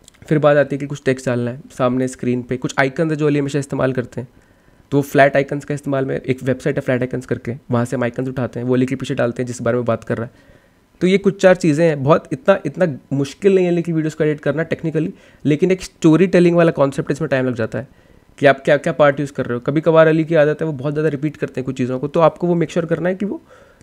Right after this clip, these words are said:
ज़्यादा लंबा तक ना खींचे, क्योंकि एक व्यूअर है उसको चाहिए ज़्यादा से ज़्यादा वैल्यू कम से कम टाइम में, तो कुछ ये सब फैक्टर्स पे हमारा ध्यान देना होता है।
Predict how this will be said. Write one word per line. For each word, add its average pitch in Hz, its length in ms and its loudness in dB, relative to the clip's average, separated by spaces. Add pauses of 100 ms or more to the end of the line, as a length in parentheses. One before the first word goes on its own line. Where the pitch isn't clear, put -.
ज़्यादा 151 200 8
लंबा 170 240 2
तक 170 140 -2
ना 160 120 -4
खींचे, - 300 -10 (1500)
क्योंकि 160 460 0 (100)
एक 147 200 4
व्यूअर 151 360 4
है 147 320 0 (260)
उसको - 340 -2
चाहिए 151 220 2
ज़्यादा 143 220 6
से 147 60 -6
ज़्यादा 156 240 0
वैल्यू 151 220 0
कम 151 140 -2
से 147 120 -6
कम 147 140 -2
टाइम 120 200 -2
में, 110 160 -10 (440)
तो 135 80 -2
कुछ 170 220 -2
ये 165 60 0
सब 165 140 -2
फैक्टर्स 147 320 -2
पे 151 80 -4
हमारा 147 160 -2
ध्यान 131 200 -4
देना 127 160 -2
होता 113 180 -6
है। 139 80 -14